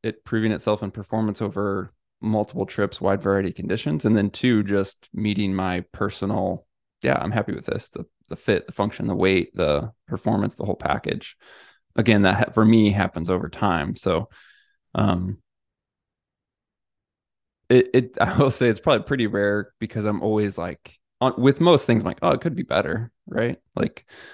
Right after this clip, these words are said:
until you make it yourself, <laughs> you're like, "Yeah, I wish it did this, I wish it did that." But,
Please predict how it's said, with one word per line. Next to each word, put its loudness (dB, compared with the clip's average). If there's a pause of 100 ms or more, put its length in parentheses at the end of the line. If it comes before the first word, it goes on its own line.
(220)
until 4
you 6 (880)
make 4
it 0
yourself, 2
<laughs> -4
you're 0
like, -4
"Yeah, -4
I 2
wish -4
it -6
did -6
this, -2
I -8
wish -10
it -16
did -8
that." 0
But, -12